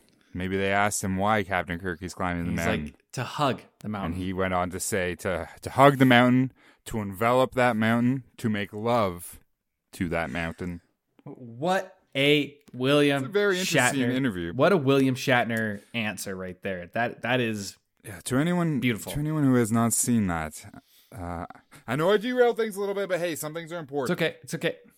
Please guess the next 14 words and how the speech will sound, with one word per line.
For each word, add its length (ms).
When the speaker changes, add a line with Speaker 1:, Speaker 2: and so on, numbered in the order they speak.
Speaker 1:
And 140
if 200
anyone 360
who 80
hasn't 260
seen 240
it, 200
you 80
wanna 200
look 200
up 180
Captain 480
Kirk 320
is 320